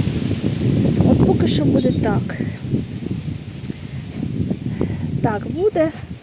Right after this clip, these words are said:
нормально. В принципі, я там проходжу, а більш нікому і не треба. Поки. Е, помідори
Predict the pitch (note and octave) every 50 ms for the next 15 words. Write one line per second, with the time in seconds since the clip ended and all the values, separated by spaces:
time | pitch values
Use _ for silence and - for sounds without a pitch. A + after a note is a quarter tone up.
0 | - - - - - - - - G4 F4+ E4 C#4 B3+ A3+ G#3+ G3+ G3+ G3 G3+ G#3
1 | - - - F#4 G4 F4 - - A#3 - A#3 A#3 B3+ C#4+ B3+ A#3 - G#3 G#3 G#3+
2 | - C#4 - - F#4+ F#4+ E4+ - D#4+ D#4 - - - - - - - - - -
3 | C4+ B3 D4 E4+ D#4 - - B3 B3 - D4 C#4+ C4 A3+ A3+ A3+ A3 G#3+ G#3 -
4 | - - G#3 - G#3 G#3+ A3 - - B3+ C4 - - - - F#3+ F#3 F3+ - -
5 | - - - - - - - - - - - - - - - - A3+ A3 A3 G#3+
6 | - C4+ C4+ C#4+ D4+ C#4 - D4+ D4+ C#4+ B3 G#3+ G#3